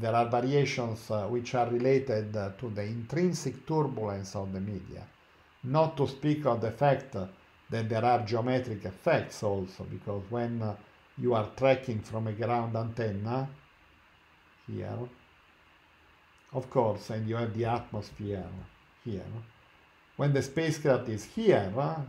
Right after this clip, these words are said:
the, uh, this is the path in the troposphere. When the spacecraft moves, uh, to a different, uh, position in the sky,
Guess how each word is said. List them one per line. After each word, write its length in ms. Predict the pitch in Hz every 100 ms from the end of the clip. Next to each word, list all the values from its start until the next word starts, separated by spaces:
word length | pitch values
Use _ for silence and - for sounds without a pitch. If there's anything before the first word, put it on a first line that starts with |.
| - - _ _ - 113
the, 580 | 113 110 107 104 101 95 - 107 - _ _ _ - - - - _ _ _ _ _
uh, 340 | 117 107 98 95 90 87 - 104
this 240 | 156 -
is 120 | 127
the 100 | 131
path 380 | 131 143 139 -
in 120 | 123
the 100 | 117
troposphere. 680 | 113 117 104 101 - 95 95 113
When 200 | 160 170
the 160 | 156
spacecraft 640 | 147 - 165 160 143 113
moves, 560 | 143 190 185 123 - -
uh, 240 | 147 185 190 - - _ _ _ _
to 100 | 123
a 40 | 113
different, 600 | 131 143 139 113 110 107
uh, 220 | 101 98 95 - _ _ -
position 500 | 120 120 147 - 113
in 100 | 107
the 120 | 98
sky, 640 | - - 170 107 95 120